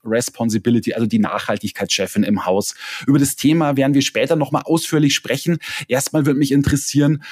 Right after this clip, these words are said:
was hat dich damals, als du dich bei Sport Conrad beworben hast, besonders beeindruckt?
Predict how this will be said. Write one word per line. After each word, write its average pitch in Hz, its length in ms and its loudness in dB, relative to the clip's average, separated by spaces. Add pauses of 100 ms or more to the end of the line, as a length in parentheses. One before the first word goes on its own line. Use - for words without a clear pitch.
(120)
was 120 160 -4
hat 160 120 -2
dich 147 140 -6
damals, 160 680 -2
als 135 260 -2
du 139 160 2
dich 139 240 2
bei 123 180 2
Sport - 320 -2
Conrad 131 420 0
beworben 117 520 0
hast, - 400 -6
besonders 123 480 0
beeindruckt? 110 880 -2